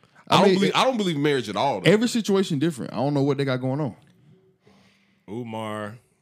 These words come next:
Speaker 3: Umar head ass, but <laughs> Umar is, he a groundbreaking nigga, bro, because, like,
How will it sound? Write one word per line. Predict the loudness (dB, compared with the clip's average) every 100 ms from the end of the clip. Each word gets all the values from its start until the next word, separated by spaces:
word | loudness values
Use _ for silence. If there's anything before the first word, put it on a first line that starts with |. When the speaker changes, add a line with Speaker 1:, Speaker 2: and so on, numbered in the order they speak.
| _ _ _ _ _ _ _ _ _ _ _ _ _ _ -20 -20 _ _ _ _ _
Speaker 3:
Umar | -10 -6 -4
head | -4 -4 -2
ass, | -4 -6 -8
but | 0 2 4 0 -8 _ _ _ -14
<laughs> | -10 -10 -12 -16 -20 -20 _ _ _ _ _ _ _ _ _ _ _ _ _ -20 -16
Umar | -12 -10 -8 -6 -6 -8
is, | -8 -6 -4 -6 -8 -12 -16 -20 _ _ _ _ _ _ -12
he | -8
a | -6
groundbreaking | -4 -4 -4 -4 -4 -4 -8
nigga, | -8 -8
bro, | -8 -10
because, | -10 -10 -8 -8
like, | -8 -8 -10 -12